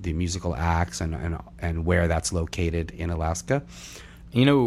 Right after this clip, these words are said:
Speaker 2: we
Speaker 1: It's
Speaker 2: also
Speaker 1: on a golf course, which is exciting.
Speaker 2: That is exciting.
Speaker 1: Yeah.
Speaker 2: Yeah, the, the Settlers Bay Golf Course.
Speaker 1: Yes.
Speaker 2: Looks very cool.
Speaker 1: Absolutely.
Speaker 2: And then we are going back to Michigan, um,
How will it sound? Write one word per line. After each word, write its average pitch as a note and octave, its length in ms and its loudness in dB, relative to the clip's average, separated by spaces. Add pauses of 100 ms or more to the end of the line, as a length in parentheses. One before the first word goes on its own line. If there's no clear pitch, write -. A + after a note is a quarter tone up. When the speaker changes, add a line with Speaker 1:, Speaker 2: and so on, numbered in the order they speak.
Speaker 2:
we A#2 200 2
Speaker 1:
It's A#2 80 8
Speaker 2:
also D3 260 8
Speaker 1:
on C#3+ 80 10
a - 40 4
golf A2+ 120 -4
course, D#2+ 280 -2
which F#2 120 -4
is E2+ 120 -2
exciting. D#2 520 -4
Speaker 2:
That G2+ 120 0
is A#2+ 120 2
exciting. D#2+ 460 0
Speaker 1:
Yeah. E2+ 180 -2
Speaker 2:
Yeah, G2 180 4
the, E2+ 280 0
the G#2 100 0
Settlers G#2+ 560 4
Bay G2+ 340 4
Golf F#2+ 300 0
Course. - 440 -4 (140)
Speaker 1:
Yes. - 380 -6 (120)
Speaker 2:
Looks F2+ 200 -6
very E2 260 2
cool. E2+ 360 -2 (100)
Speaker 1:
Absolutely. F#2+ 440 0
Speaker 2:
And F#2 240 2
then F2 100 -2
we A2 300 2
are B2 140 4
going A2 460 4
back G#2+ 640 4 (380)
to F#2 100 -4
Michigan, F#2 640 2 (400)
um, D#2 500 -4